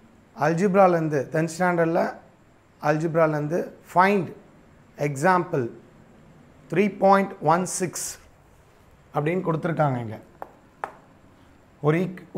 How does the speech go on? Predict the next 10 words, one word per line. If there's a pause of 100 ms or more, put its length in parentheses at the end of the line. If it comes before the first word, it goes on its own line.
ஒரு (1200)
equation
மாதிரி
கொடுத்துருக்காங்கன்னு
வச்சுக்கோங்க. (1300)
Fourteen (240)
X (540)
power (120)
four (460)
by